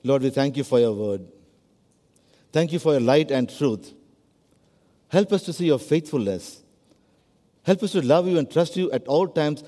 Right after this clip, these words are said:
and in all circumstances. Help us to rejoice in you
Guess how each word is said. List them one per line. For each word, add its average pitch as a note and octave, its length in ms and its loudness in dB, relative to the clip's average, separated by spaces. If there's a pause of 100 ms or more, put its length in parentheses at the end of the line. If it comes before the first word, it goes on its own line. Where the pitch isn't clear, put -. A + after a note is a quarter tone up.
and C3 100 -6
in A#2 120 0
all E3+ 240 0
circumstances. G#2+ 1000 -10 (1500)
Help E3 240 -2
us E3+ 120 -6
to D3 80 -12
rejoice A#2 460 -2
in G#2 120 -6
you F2 240 -10